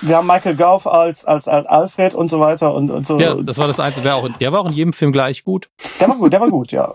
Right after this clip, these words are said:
Speaker 1: Auch eine, einer der besten Alfreds, also wenn
Speaker 2: Ja.
Speaker 1: nicht sogar mein Lieblings-Alfred, also, äh,
Speaker 2: Wenn du den klassischen Stil fährst, war es der beste.
Speaker 1: Ja.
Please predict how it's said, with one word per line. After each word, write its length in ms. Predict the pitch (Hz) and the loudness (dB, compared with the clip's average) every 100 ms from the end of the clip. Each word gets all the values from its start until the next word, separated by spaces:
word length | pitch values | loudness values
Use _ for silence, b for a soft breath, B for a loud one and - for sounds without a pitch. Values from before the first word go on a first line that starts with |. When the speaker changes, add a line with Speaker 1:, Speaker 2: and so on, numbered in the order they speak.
| - | 0
Speaker 1:
Auch 220 | 185 214 | 0 2
eine, 380 | 208 196 196 - | 2 2 0 0
einer 240 | 185 214 | 4 4
der 100 | 190 | 4
besten 380 | 175 196 - 208 | 2 -2 -4 -2
Alfreds, 640 | - 170 202 190 190 - - | 2 2 0 -6 -6 -4 -2
also 400 | 160 160 147 139 | 0 0 0 2
wenn 80 | |
Speaker 2:
Ja. 60 | 120 | 2
Speaker 1:
nicht 100 | 101 | 0
sogar 180 | 180 170 | -2 0
mein 140 | 156 | 0
Lieblings-Alfred, 800 | 160 208 202 160 165 - 175 160 | -2 -4 -4 0 -2 0 -4 -2
also, 360 | 175 156 156 151 | -2 2 2 2
äh, 340 | 143 139 139 | 0 0 0
Speaker 2:
Wenn 260 | 139 156 139 | 0 2 2
du 80 | 139 | 0
den 280 | 131 151 165 | 0 -2 -2
klassischen 420 | 151 147 135 127 | -4 -4 -6 -8
Stil 260 | - 139 | -2 -2
fährst, 400 | 151 151 131 - | 0 0 0 -2
war 80 | 123 | -4
es 80 | 113 | -4
der 120 | 110 | -6
beste. 380 | 98 - - 113 | -6 -10 -10 -2
Speaker 1:
Ja. 200 | 170 160 | 2 2